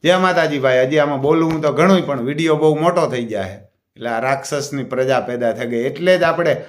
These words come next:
નથ ભાવ આવતા, નથ સરકાર સાંભળતી કે નથ ભગવાન સાંભળતો. આપણે આપણો ધર્મ શીખ્યા, નકર નો સાંભળે હું? બધાય સાંભળે, ભગવાન તો સાંભળે જ, કોઈ ન સાંભળે તો. ભગવાનને ઘેર દેર છે પણ અંધેર ને જ. પંદર વર્ષથી આ ભાવ નથ આવતા,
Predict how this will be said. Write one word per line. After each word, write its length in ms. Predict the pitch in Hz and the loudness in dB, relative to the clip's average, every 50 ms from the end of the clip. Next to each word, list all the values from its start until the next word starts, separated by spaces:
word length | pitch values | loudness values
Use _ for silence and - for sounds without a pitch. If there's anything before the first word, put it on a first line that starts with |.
| - - _ _ | -18 -20 _ _
નથ 220 | 127 143 156 151 - | -6 -4 -4 -4 -4
ભાવ 320 | 123 117 123 143 165 170 | 0 2 4 4 6 6
આવતા, 360 | 165 160 165 160 165 165 156 | 4 4 2 0 0 0 0
નથ 240 | 147 143 156 147 151 - | 0 0 -2 -4 -6 -4
સરકાર 440 | - 151 151 151 - 180 180 175 | -2 -2 -2 0 -2 0 0 2
સાંભળતી 500 | 165 160 165 165 165 170 165 160 170 175 | 2 0 0 -2 -2 -4 -4 -4 -6 -6
કે 100 | 165 160 | -6 -4
નથ 200 | 131 139 151 139 117 | -6 -6 -6 -6 -6
ભગવાન 440 | 104 123 135 156 185 208 208 190 170 | -6 -4 0 2 2 4 4 2 0
સાંભળતો. 560 | 139 120 117 98 95 92 - - 76 76 - _ _ _ _ _ _ - | -4 -8 -8 -8 -10 -12 -12 -16 -20 -20 -20 _ _ _ _ _ _ -8
આપણે 360 | 98 139 170 165 196 190 185 | -6 -6 -4 -2 0 2 2
આપણો 280 | 175 175 170 175 170 151 | 2 2 0 0 -2 -2
ધર્મ 360 | - - 120 135 160 170 165 143 | -4 -4 -4 -2 -2 -2 -2 -4
શીખ્યા, 460 | 127 - 113 98 - - 60 - _ _ _ _ _ _ _ _ _ _ _ _ - | -6 -10 -12 -14 -16 -16 -18 -18 _ _ _ _ _ _ _ _ _ _ _ _ -20
નકર 240 | 107 107 123 120 107 | -12 -10 -8 -8 -6
નો 140 | 113 139 151 151 | -4 -2 -2 0
સાંભળે 440 | 135 151 165 165 160 170 170 180 180 | 0 0 0 0 2 2 2 4 2
હું? 180 | 170 190 196 - - - - _ _ _ _ _ _ | 2 2 0 -2 -4 -8 -14 _ _ _ _ _ _
બધાય 380 | 123 131 131 143 151 160 151 127 | -4 -4 -2 0 0 0 0 -2
સાંભળે, 340 | 113 113 117 113 107 98 98 | -2 -4 -6 -6 -6 -8 -8
ભગવાન 400 | 90 107 117 135 156 160 170 170 | -8 -8 -4 -2 0 0 0 -2
તો 100 | 165 156 127 | -2 -4 -4
સાંભળે 380 | 117 131 151 156 156 156 160 | -4 -4 -2 -2 -2 -2 -2
જ, 80 | 160 160 - | -4 -4 -6
કોઈ 200 | - 127 127 127 | -8 -6 -6 -6
ન 80 | 120 | -6
સાંભળે 400 | 120 117 113 117 113 120 117 113 | -6 -6 -8 -8 -8 -6 -8 -8
તો. 100 | 101 87 - - _ _ _ _ _ _ _ _ _ _ _ _ _ - | -8 -10 -14 -20 _ _ _ _ _ _ _ _ _ _ _ _ _ -6
ભગવાનને 500 | 123 131 156 170 170 170 170 175 175 170 | -4 0 4 4 4 4 4 2 0 0
ઘેર 200 | 160 170 175 165 - 139 | 2 2 2 2 0 0
દેર 240 | 151 175 190 196 196 185 | 0 2 4 4 4 2
છે 200 | 160 - 190 190 | 2 0 0 0
પણ 120 | 160 151 | 2 0
અંધેર 400 | 151 151 156 151 175 190 196 190 190 185 | 0 0 0 0 2 2 2 2 2 2
ને 140 | 196 185 151 | 0 0 0
જ. 40 | - - - - _ _ _ | 0 -4 -10 -20 _ _ _
પંદર 380 | 175 185 202 208 208 214 208 208 | -4 -4 -2 0 2 2 2 4
વર્ષથી 400 | 202 202 208 208 196 202 208 208 | 4 4 4 4 2 2 0 0
આ 80 | 190 | 0
ભાવ 220 | - - 175 196 208 | 2 4 4 4 4
નથ 220 | 202 208 226 226 208 | 2 2 0 0 0
આવતા, 400 | 180 160 143 131 139 123 123 | 0 -2 -2 -4 -8 -10 -10